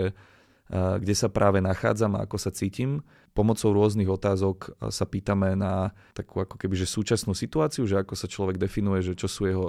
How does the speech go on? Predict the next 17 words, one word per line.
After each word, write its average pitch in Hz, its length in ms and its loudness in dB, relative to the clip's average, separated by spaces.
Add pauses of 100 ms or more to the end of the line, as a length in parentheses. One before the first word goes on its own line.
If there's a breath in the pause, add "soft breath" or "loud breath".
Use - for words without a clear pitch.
(120)
silné 120 320 2
stránky, 92 760 -2
aké - 220 -4
má 98 160 4
v 98 160 2
živote 95 240 2
hodnoty, 104 720 2
keďže - 240 -8
to - 100 -8
je 92 120 -4
tiež 95 180 0
veľmi 92 240 -2
dôležité 92 640 0
práve 92 340 2
pri 92 220 0
tých, 95 240 -6
e, 98 80 -4